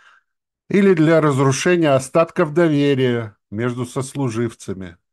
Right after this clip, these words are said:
на корпоративах. «Верю, не верю» — это та самая игра,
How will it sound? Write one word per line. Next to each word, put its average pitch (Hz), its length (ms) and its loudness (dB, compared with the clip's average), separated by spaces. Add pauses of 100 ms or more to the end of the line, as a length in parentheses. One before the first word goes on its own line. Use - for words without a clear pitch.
(140)
на 117 180 -6
корпоративах. 117 1160 -10 (1120)
«Верю, 180 460 2
не 170 180 2
верю» — 123 520 0 (960)
это 107 240 -4
та 156 240 2
самая 151 580 0
игра, 135 560 2